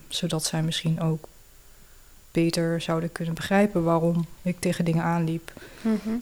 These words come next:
Speaker 1: Ehm, dus ja, zodoende zijn zij meegegaan. Maar dat,
Speaker 2: Ja.
Speaker 1: ja, dat was wel, ik vond dat heel heftig, omdat je, je wil als kind, ook al heb je adoptieouders, je wil geen keuze maken, hè?
Speaker 2: Nee.
Speaker 1: En ineens sta je wel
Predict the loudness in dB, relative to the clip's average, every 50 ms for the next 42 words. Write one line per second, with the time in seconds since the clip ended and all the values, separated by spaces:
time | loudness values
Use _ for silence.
0 | -6 -12 -18 -20 -14 -8 -4 -2 0 0 0 0 0 -2 -2 -4 -4 -4 -4 -4
1 | -4 -4 -6 -6 -4 -2 -2 -2 0 2 2 2 4 4 2 2 4 4 4 2
2 | 2 0 -2 -6 -6 -4 -4 -2 -2 -4 -4 -6 -10 -16 -18 -10 0 6 8 8
3 | 8 8 8 6 6 8 10 10 8 8 4 -2 -4 -2 -4 -4 -2 -2 -2 -2
4 | -2 -2 -4 -8 -12 -18 -20 -20 -20 -20 -20 -20 -20 -20 -20 -6 -4 -2 -2 0
5 | 0 0 2 2 2 4 4 6 6 4 4 2 -4 -4 -4 -2 0 2 2 2
6 | 2 2 2 2 2 2 0 -4 -2 2 4 4 6 6 4 4 2 0 2 4
7 | 6 6 8 6 6 4 2 2 4 4 6 6 4 2 0 -2 -2 -2 -2 -4
8 | -4 -2 0 0 0 0 0 -2 -2 -2 -2 -2 -2 -4 -2 -2 0 0 2 4
9 | 4 4 4 4 2 0 0 0 0 0 -2 -2 -4 -2 0 0 0 -2 -2 0
10 | 2 2 4 2 2 -2 -4 -8 -14 -20 -20 -6 2 4 6 6 8 8 6 6
11 | 4 4 4 4 4 4 4 4 2 4 4 6 6 6 4 2